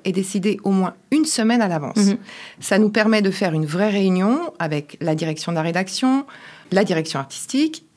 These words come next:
Speaker 1: et le service icono, où on discute de l'image qu'on veut mettre à la une, du titre, qui doit être très court, très impactant.
Speaker 2: Mhm.
Speaker 1: Là, cette semaine, on s'est rendu compte pendant le week-end qu'il y avait une actualité qui méritait qu'on lui dédie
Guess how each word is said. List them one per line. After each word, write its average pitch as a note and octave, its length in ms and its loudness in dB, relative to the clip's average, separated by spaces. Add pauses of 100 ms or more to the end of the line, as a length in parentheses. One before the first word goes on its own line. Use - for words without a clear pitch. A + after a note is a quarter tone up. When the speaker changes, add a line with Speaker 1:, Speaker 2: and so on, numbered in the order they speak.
Speaker 1:
et B3+ 80 2
le A#3+ 40 0
service A#3+ 360 0
icono, D#3 340 -2 (300)
où C4 100 4
on C#4 80 4
discute A#3+ 400 0
de E3 100 2
l'image G3+ 520 0
qu'on G#3+ 120 -4
veut F3 120 -2
mettre E3+ 260 -2
à - 20 -2
la C#3 140 -2
une, G#3+ 480 2
du D3 140 -6
titre, - 420 -6 (280)
qui - 120 -12
doit D#3 220 -2
être - 340 -6
très - 180 -2
court, C4 380 -4
très A#3 220 0
impactant. G3 400 -4
Speaker 2:
Mhm. G3 180 4 (600)
Speaker 1:
Là, C#4 140 4
cette D4+ 180 -4
semaine, C#4+ 300 4
on C4+ 60 4
s'est B3 120 -2
rendu A3+ 260 2
compte F#3+ 280 -2
pendant C#4+ 300 0
le C4+ 60 4
week-end C4+ 440 2
qu'il G#3 160 -6
y G3+ 80 2
avait F#3+ 160 2
une G#3 100 4
actualité G3 600 -2
qui C4 120 -10
méritait F3 440 -4
qu'on F#3+ 140 -8
lui D#3 120 -4
dédie F3+ 440 -4